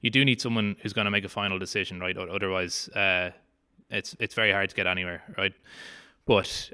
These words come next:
um, uh, w-, we've a number of initiatives in Murex now to try and make, uh, to prevent exactly what you said, Kathy, is,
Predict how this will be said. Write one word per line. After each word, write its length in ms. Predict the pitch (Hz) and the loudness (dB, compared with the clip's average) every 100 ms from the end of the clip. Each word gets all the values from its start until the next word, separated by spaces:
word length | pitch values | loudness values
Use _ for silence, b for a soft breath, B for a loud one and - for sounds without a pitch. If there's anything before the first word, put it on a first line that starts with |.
| 113 | 4
um, 580 | 107 101 98 95 92 - - | 6 6 4 0 -6 -10 -10
uh, 60 | |
w-, 220 | 127 127 120 | -8 -6 -6
we've 220 | 113 113 | 0 2
a 20 | 113 | 4
number 280 | 120 120 | 4 6
of 100 | 113 | 6
initiatives 460 | 107 107 - 110 95 | 6 2 2 0 0
in 100 | 101 | 2
Murex 340 | 101 101 95 | 6 6 4
now 120 | 110 98 | 0 0
to 100 | 98 | 0
try 400 | 113 104 101 101 | 2 6 6 4
and 220 | 104 98 98 | 0 -4 -6
make, 640 | 110 107 107 107 - - - _ | -2 2 4 4 -2 -18 -20 _
uh, 360 | 107 95 92 90 - _ | 0 2 4 0 -4 _
to 100 | - | -10
prevent 380 | - 104 107 107 | -6 0 4 2
exactly 400 | 101 101 95 107 | 2 0 0 -2
what 160 | 95 95 | -4 -2
you 120 | 92 | -2
said, 340 | - 98 92 - - - | 0 0 0 -4 -14 -8
Kathy, 360 | - 101 98 | -4 -4 -4
is, 100 | 98 | -10